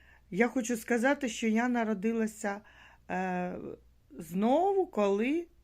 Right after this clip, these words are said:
взяла ту валізу і поїхала. Тому зараз мені тільки два рочки, і моя мова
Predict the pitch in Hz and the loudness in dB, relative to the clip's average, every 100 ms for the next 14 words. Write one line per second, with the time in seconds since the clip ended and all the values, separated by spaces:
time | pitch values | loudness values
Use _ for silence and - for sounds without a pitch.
0 | - _ - - - _ 165 208 302 359 | -20 _ -20 -20 -20 _ -6 0 2 2
1 | 302 247 240 311 311 254 220 220 208 214 | 0 0 2 0 0 -4 -4 -4 -4 -4
2 | 220 - - - - _ _ _ _ _ | -6 -10 -10 -14 -20 _ _ _ _ _
3 | _ _ _ _ _ _ - - _ _ | _ _ _ _ _ _ -20 -20 _ _
4 | - 202 254 254 208 254 302 330 330 254 | -2 0 2 2 4 4 4 2 -2 -2
5 | 254 226 - 285 320 - 226 190 190 190 | -2 -2 -4 -6 -4 -4 -4 0 0 0
6 | 185 180 - 190 190 196 185 175 170 170 | -2 -6 -10 -6 -2 0 0 2 2 0
7 | 190 202 302 294 294 | -2 2 2 2 -4